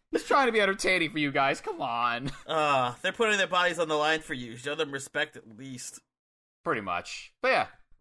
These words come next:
Speaker 1: So that was my, that's my first match.
Speaker 2: Solid, solid, solid. All right, so let's get into my first match. We have a match from Shine Wrestling
Speaker 1: Ooh.
Speaker 2: going over to Japan, baby.
Speaker 1: Nice.
Speaker 2: We have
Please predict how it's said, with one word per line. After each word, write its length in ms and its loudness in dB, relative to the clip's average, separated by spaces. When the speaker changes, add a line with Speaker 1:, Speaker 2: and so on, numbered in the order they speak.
Speaker 1:
So 60 -6
that 100 4
was 120 -2
my, 280 2
that's 140 -10
my 80 -10
first 260 -12
match. 360 -10
Speaker 2:
Solid, 420 2
solid, 440 0
solid. 340 -2
All 120 0
right, 260 0
so 100 -6
let's 200 0
get 220 0
into 360 0
my 300 2
first 320 -4
match. 400 -8
We 80 -2
have 100 0
a 80 -2
match 300 0
from 380 -4
Shine 600 0
Wrestling 720 -4
Speaker 1:
Ooh. 220 -2
Speaker 2:
going 320 6
over 220 4
to 320 -6
Japan, 680 -2
baby. 500 -6
Speaker 1:
Nice. 220 -6
Speaker 2:
We 80 0
have 220 4